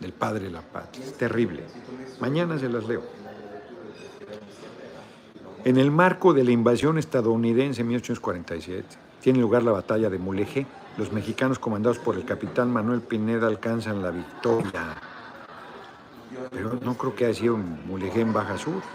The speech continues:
¿Cómo está? ¿Ahí? ¿Y qué chingados andaban haciendo? Ah, es que algunos entraron por allá. ¿Qué chingados andaban haciendo hasta allá los gringos?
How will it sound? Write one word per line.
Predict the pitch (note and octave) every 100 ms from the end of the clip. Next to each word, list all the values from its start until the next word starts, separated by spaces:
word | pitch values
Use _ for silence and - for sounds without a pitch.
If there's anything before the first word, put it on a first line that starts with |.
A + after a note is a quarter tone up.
| - - - -
¿Cómo | -
está? | - A#2 - -
¿Ahí? | F#2+ A2+ F3+ D4+ - - - - - - - -
¿Y |
qué | - D#3
chingados | - B2 C#3 D#3
andaban | C#3 B2+ D#3 D#3+
haciendo? | B2 G#2+ D3+ -
Ah, | C3+
es | D#3
que | - C#3
algunos | C3+ D3+ D#3+
entraron | A#2 A#2 D#3
por | C3+ F#2+
allá. | E2+ F2 F#2+ -
¿Qué | F#3 E3+
chingados | C#3+ C#3 D3+
andaban | D3 C3 E3
haciendo | B2+ C3+ D3+
hasta | C3 -
allá | G#2+ C3
los | - B2
gringos? | A2 E3+ G#3+ F2 -